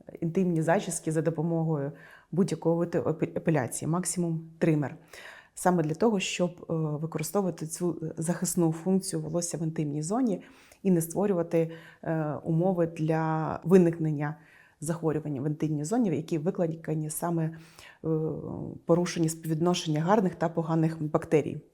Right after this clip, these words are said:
Як жінка, е, я вас закликаю спробувати відчути, що вам заважає, е, да, мати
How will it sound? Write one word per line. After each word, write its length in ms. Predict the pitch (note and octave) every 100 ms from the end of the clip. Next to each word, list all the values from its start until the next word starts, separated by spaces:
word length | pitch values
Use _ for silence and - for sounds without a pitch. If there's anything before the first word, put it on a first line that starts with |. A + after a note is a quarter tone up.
| -
Як 200 | E3 F3+
жінка, 440 | A#3 F#4 E4 G#3+ - - _ - D#3
е, 240 | E3 D3+
я 100 | E3
вас 180 | F#3 F#3
закликаю 420 | F3+ F3 E3+ E3+
спробувати 720 | D#3 - F#3+ F3 D#3+ D#3+ C#3 D#3 - - - - - -
відчути, 480 | F3 - A3 G3+ E3+
що 240 | - G#3
вам 200 | F3 E3
заважає, 680 | D#3+ D#3+ E3 F3 E3 D#3+ D#3 - - - - -
е, 320 | - D3+ C#3 -
да, 140 | F3
мати 460 | F3 E3+ D#3+ D#3+ D#3+